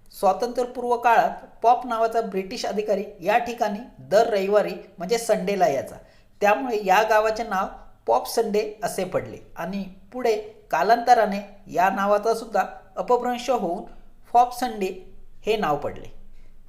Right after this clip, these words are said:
फोपसंडी गावातून किल्ल्यावर जाण्यासाठी जी वाट आहे त्या वाटेवरती आपल्याला पीर दिसते. किल्ल्याच्या शेवटच्या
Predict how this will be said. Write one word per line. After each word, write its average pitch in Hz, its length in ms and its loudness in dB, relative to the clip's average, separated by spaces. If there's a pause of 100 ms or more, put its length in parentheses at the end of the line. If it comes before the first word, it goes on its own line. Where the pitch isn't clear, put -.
फोपसंडी 240 500 -2
गावातून 233 460 2 (180)
किल्ल्यावर 220 380 0
जाण्यासाठी 220 480 -2
जी 214 220 -6
वाट 196 340 4
आहे 160 220 -6 (340)
त्या 214 140 4
वाटेवरती 214 540 2
आपल्याला 220 400 2 (320)
पीर 180 240 -8
दिसते. - 500 -14 (500)
किल्ल्याच्या 254 480 -2
शेवटच्या 233 520 2